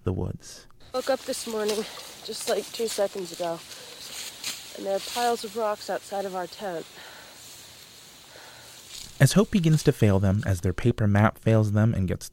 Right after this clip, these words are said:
Speaker 1: thrown in a river for its trouble, as it becomes clear that America's wilderness is more expansive than any of them had imagined, our protagonist, Heather, retreats into her camera.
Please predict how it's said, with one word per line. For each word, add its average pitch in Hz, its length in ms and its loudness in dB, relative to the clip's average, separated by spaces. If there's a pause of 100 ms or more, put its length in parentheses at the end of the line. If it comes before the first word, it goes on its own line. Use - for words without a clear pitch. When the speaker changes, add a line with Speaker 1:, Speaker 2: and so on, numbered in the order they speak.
Speaker 1:
thrown 92 240 4
in 95 100 2
a 92 60 0
river 92 260 2
for 92 160 0
its 90 140 0
trouble, 117 340 4 (380)
as 110 120 4
it - 200 -2
becomes 127 440 2
clear 120 680 0
that 104 140 6
America's 110 480 6
wilderness 107 420 4
is 101 140 2
more 110 180 6
expansive 101 540 0
than 92 160 2
any 117 200 4
of 117 120 4
them 113 160 4
had 110 120 2
imagined, 98 680 2 (580)
our 113 120 4
protagonist, 131 800 4
Heather, 92 460 2 (120)
retreats 104 600 0
into 101 260 2
her 95 140 0
camera. 117 560 0